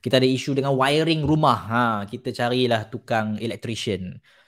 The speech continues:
So, sama juga kalau kita ada isu berkaitan dengan emotional well-being, contohnya macam emotional trauma,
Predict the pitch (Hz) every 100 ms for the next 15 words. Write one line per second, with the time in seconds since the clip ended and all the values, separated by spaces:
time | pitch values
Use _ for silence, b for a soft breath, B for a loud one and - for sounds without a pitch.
0 | - - 131 127 170 214 190 127 87 101
1 | 104 110 110 107 92 104 - 113 98 -
2 | 98 - 104 98 98 98 107 107 107 -
3 | 113 107 104 101 101 165 147 143 139 107
4 | 117 101 113 110 104 104 101 101 104 98
5 | - 98 95 - 185 226 143 202